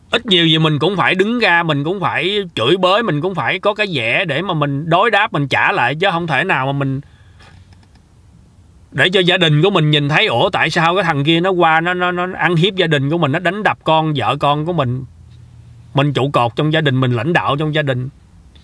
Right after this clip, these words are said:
mình đứng yên nó. Nó đụng mình, mình chơi nó, các bạn biết không? Cho nên mình phải đặt cái trường hợp của Iran.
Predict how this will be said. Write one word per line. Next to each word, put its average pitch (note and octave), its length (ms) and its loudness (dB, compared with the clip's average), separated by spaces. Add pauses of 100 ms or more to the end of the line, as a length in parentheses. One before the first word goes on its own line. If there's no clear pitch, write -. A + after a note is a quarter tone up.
mình C3 220 0
đứng D#3+ 160 0
yên E3+ 240 2
nó. F3 220 -2 (440)
Nó A#3 120 0
đụng F3+ 240 2
mình, E3+ 180 2
mình E3 160 4
chơi F#3+ 220 2
nó, G3+ 260 0
các A#3 120 -6
bạn D3+ 180 -2
biết A3 100 0
không? G3+ 180 0 (400)
Cho G3 100 2
nên G3+ 180 0
mình E3 140 2
phải G3 140 2
đặt D#3+ 220 0 (120)
cái A3 100 2
trường D#3+ 240 0
hợp C#3 240 2 (2000)
của E3+ 140 2
Iran. F#3 460 2